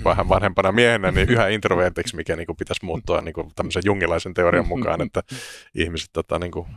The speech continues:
elämänkaaren mukaan niinku menee kohti ekstroversia introversista ja, ja tota, ää, jengi muuttuu jangeksi.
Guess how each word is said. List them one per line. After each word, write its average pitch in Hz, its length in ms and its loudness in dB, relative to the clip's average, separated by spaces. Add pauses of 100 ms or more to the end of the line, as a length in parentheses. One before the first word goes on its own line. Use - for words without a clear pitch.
(120)
elämänkaaren 85 540 0
mukaan 85 360 -8
niinku 87 160 -10
menee 90 260 -4
kohti - 280 -10 (200)
ekstroversia 82 680 -4
introversista 78 800 -6 (640)
ja, 76 300 2
ja 78 200 -2
tota, - 320 -4
ää, - 580 -4 (520)
jengi 82 200 -8
muuttuu 80 400 -8
jangeksi. 85 500 -2